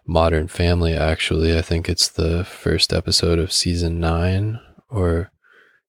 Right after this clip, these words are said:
it's in season nine when they're, uh, on the family trip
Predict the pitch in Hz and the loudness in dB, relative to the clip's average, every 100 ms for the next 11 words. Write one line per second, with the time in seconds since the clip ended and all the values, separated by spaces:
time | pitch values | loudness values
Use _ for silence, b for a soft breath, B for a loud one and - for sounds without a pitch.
0 | _ 90 85 101 92 90 85 85 82 80 | _ 0 2 4 4 4 2 2 2 2
1 | 82 85 82 82 82 80 80 80 80 85 | 2 0 2 2 2 4 4 2 2 -2
2 | B B B B _ 90 85 82 82 80 | B B B B _ 0 0 2 0 0
3 | - 82 80 80 - 87 80 | 0 2 2 0 2 2 0